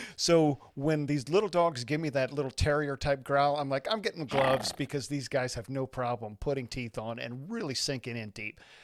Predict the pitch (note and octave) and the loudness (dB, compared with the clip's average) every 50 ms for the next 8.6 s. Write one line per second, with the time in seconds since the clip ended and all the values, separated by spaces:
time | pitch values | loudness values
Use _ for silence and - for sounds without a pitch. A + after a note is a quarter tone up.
0 | - - _ - - F3 D#3+ D#3+ F3 E3+ - G3+ G3+ F#3+ E3+ E3 D#3+ D3 D3 C#3 | -20 -16 _ -2 2 2 4 4 2 2 2 2 2 4 2 4 4 2 2 4
1 | D3 C3 G#2+ A#2 C3 C#3+ - - - - - A#2+ A2+ - A#2 G#2 G#2 - - D3+ | 4 4 4 4 2 0 -2 -8 -8 -6 -6 -8 -6 -4 -4 -4 -4 -4 -4 0
2 | C3 D3+ G#3+ A3+ - - - - D#3 C3+ - C#3 A#2+ - - - - G#2 - - | 2 2 2 4 2 0 2 0 -2 0 0 -2 -2 -2 -4 -6 -6 -8 -8 -10
3 | _ - - - A#2 A2 C3 B2+ A2 - A2 A2+ A2 - A#2 B2 C3+ C#3+ C#3 D#3+ | _ -16 -10 -10 -8 -4 -2 -4 -4 -4 -6 -8 -8 -6 0 2 2 2 2 0
4 | D3+ D#3 D#3 C3+ C#3+ D3+ D3+ C#3+ - - A2 G2 G2 G#2 A2+ B2 D3+ B2 B2+ C3 | 0 0 0 2 2 0 0 0 -2 -4 -4 -4 -4 -6 -8 -10 -8 -6 -6 -6
5 | - - - - C#3 B2+ - - C#3+ B2+ B2 A#2 - - - - - _ _ _ | -6 -8 -8 -8 -8 -8 -6 -4 -2 -2 -4 -4 -8 -12 -18 -20 -20 _ _ _
6 | B2+ A#2+ A2+ A#2 A#2+ B2+ A2 - - _ - - - _ _ _ _ _ - G#2+ | -6 -4 -4 -4 -4 -4 -4 -6 -8 _ -12 -14 -14 _ _ _ _ _ -16 -12
7 | - A#2 G#2 G2+ A2+ A#2 - - - - _ _ _ B2 A2 - - _ _ _ | -10 -8 -6 -6 -8 -8 -10 -16 -20 -20 _ _ _ -4 -4 -4 -4 _ _ _
8 | - A2+ B2 A#2 A#2+ C#3 B2+ - A3 G#3 C#3+ - | -8 -4 -2 -2 -2 0 0 2 2 0 0 -4